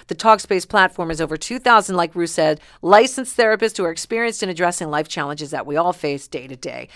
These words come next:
To match with a perfect therapist for a fraction of the tr-, price of traditional therapy, go to Talkspace dot com slash Rue. Use that offer code R U to get thirty dollars off your first month.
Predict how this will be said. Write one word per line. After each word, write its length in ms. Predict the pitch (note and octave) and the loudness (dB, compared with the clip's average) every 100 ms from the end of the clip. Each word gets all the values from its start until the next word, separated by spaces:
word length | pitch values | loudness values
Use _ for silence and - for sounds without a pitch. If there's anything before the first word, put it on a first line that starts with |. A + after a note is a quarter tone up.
| - - | -20 -6
To 120 | - B3 | 0 2
match 380 | C4 D4+ D#4 | 6 6 6
with 80 | B3 | 0
a 40 | A3+ | -4
perfect 460 | - D4 - C4+ | -2 -2 -2 -6
therapist 480 | - D3 C3+ C#3 - | -4 -4 -6 -8 -6
for 80 | E3 | -6
a 60 | |
fraction 400 | E3+ G#3+ A#3 - | 2 4 4 2
of 60 | G#3+ | -6
the 60 | G3 | -8
tr-, 140 | - G#3 | -8 -8
price 340 | - G3 F3+ | -2 -2 -2
of 80 | D#3 | -8
traditional 460 | E3+ F3 - D#3+ | -6 -4 -4 -6
therapy, 480 | C#3 F#3 E3 D#3 D3 - - - | -2 0 0 -2 -8 -10 -20 -6
go 120 | - G4 | 2 2
to 120 | G#4 | 4
Talkspace 520 | D4+ C#4+ - C4+ B3+ | 2 2 2 -4 2
dot 200 | G#3+ F#3 | 2 2
com 200 | G#3 F#3+ | 0 -2
slash 380 | - F#3+ F3+ - | 2 4 4 2
Rue. 220 | F3+ G3+ | 0 0
Use 260 | C#4 F#4+ D#4+ | 2 2 6
that 180 | F#3+ - | 4 6
offer 240 | F3 F3+ | 2 2
code 260 | G3 F3 E3+ - | 2 2 2 6
R 240 | B3 D4 | 8 8
U 220 | B3+ G3+ | 6 2
to 60 | F#3 | 0
get 200 | F3 E3+ | 0 0
thirty 220 | A3 A#3 | 0 2
dollars 300 | A3 F#3+ F3+ | 4 4 2
off 180 | E3+ E3 | 0 -2
your 60 | D3 | -6
first 340 | - E3 - | -4 -6 -6
month. 320 | C#3 B2+ - | -8 -10 -14